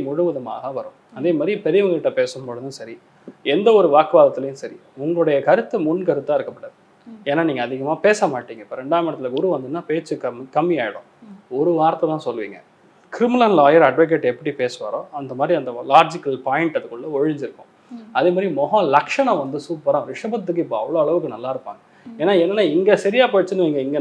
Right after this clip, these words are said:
Speaker 1: நல்லா இருக்கும். அகம் தான் புறம், புறம் தான் அகம். இது எப்படி இன்டர்கனெக்ட் ஆகுதுங்கிறது அது ஆட்டோமேட்டிக்கா ரிஷபத்துக்கு அது பெரிய ஒரு மாற்றத்தை கண்டிப்பா கொடுக்கும். எப்படி கூட்டி கழிச்சு பார்த்தாலும் நல்லா தான் இருக்கும். என்ன பண்ணணும்?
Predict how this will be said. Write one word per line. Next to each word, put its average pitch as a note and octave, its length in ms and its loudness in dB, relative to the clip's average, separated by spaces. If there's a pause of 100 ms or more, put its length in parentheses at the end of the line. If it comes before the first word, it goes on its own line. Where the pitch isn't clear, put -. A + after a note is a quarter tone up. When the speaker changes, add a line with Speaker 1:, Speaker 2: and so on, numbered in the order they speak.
Speaker 1:
நல்லா D3 200 2
இருக்கும். - 240 -8 (540)
அகம் F#3+ 320 2
தான் F3+ 180 4
புறம், - 240 -6 (140)
புறம் E3 300 2
தான் A#2+ 180 -4
அகம். A#2+ 200 -16 (420)
இது C3+ 140 -2
எப்படி F3+ 220 2
இன்டர்கனெக்ட் D#3+ 500 4
ஆகுதுங்கிறது B2 460 -6 (240)
அது B2+ 180 -6
ஆட்டோமேட்டிக்கா C3+ 520 -4
ரிஷபத்துக்கு C#3 480 -4
அது A2+ 80 -20 (100)
பெரிய D#3 240 0
ஒரு A#2+ 160 -2
மாற்றத்தை C3 420 -8
கண்டிப்பா A#2 400 -12
கொடுக்கும். - 300 -20 (120)
எப்படி G3 240 -6 (100)
கூட்டி F3+ 200 -4
கழிச்சு D#3+ 320 -4
பார்த்தாலும் C3 360 -6
நல்லா A#2+ 260 -8
தான் A#2 100 -4
இருக்கும். - 320 -20
என்ன A3 220 -4
பண்ணணும்? B2 260 -8